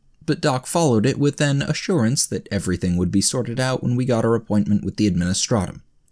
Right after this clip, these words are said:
Once they were gone, everyone broke into laughter. Our trainees weren't stupid. They'd realized that we were playing with a stacked deck long ago. It had become the game.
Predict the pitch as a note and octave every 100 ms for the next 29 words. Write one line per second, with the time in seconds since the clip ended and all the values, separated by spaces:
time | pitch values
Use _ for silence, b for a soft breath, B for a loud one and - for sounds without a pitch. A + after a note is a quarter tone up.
0 | _ _ _ _ b b b b b b
1 | b b - E3+ - C#3+ A#2 G#2+ A2 G#2+
2 | F#2+ G2 A#2 A2 G#2+ F2 E2+ E2+ G2 E2
3 | - E2 E2 D#2+ - F#2+ - - - _
4 | _ _ _ _ _ _ _ _ _ _
5 | _ _ _ _ - - - F3+ A3 G3
6 | D#3+ A#2 G#2 F#2+ - - E2 - - _
7 | _ _ _ _ _ _ - B2+ A2 G#2
8 | G#2 F2+ E2 E2+ - F#2+ E2+ E2 - A2+
9 | F#2+ G2 F2 E2+ - A2 F#2 - G2 F#2+
10 | F2 - F2 E2 E2+ G2 D2+ - - _
11 | _ _ _ _ _ _ _ G#2+ G2+ G2
12 | G#2+ B2 A#2 A2+ C#3 A#2 E2+